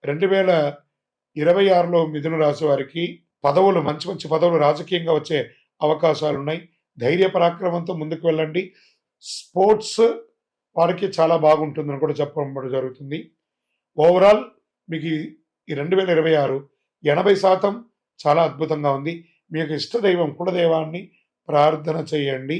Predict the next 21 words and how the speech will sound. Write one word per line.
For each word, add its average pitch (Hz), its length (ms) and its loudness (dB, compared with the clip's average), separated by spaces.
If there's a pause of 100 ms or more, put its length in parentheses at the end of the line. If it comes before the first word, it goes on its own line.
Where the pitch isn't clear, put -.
(540)
నవగ్రహాలకి 175 720 0 (720)
ప్రదక్షిణం 190 540 0 (100)
చేయండి. 165 360 -2
మీ 165 60 -2 (100)
వయస్సు 190 320 0 (100)
ఎంత 160 120 -10 (100)
ఉందో 165 180 0 (800)
అన్ని 151 260 -2
దీపాలను, 170 440 0 (340)
కనీసం 190 380 0
నెలకు 196 240 0
ఒక 165 180 -4
శనివారం 165 480 0
అయినా 160 160 -4 (520)
అన్ని 147 220 -4
దీపాలను 160 420 -4
మీ 147 120 -4
యొక్క 139 220 -10
ఇష్టదైవ 156 320 -2 (100)
దేవాలయంలో 143 500 0 (640)
వెలిగించండి. 143 640 -4